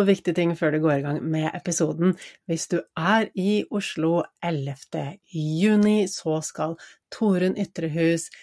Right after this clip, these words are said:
Irina fra Happy Foods og jeg holde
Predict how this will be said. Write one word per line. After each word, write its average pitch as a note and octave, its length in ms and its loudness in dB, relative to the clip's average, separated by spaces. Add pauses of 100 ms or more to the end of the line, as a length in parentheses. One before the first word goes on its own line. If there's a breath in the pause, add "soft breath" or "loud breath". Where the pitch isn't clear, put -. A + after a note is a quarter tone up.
(200 loud breath)
Irina E3+ 600 0
fra D#3 260 -4
Happy D#3 340 -8
Foods E3+ 340 -8 (100)
og E3+ 120 -6
jeg D#3+ 320 0 (280 loud breath)
holde D#3+ 440 2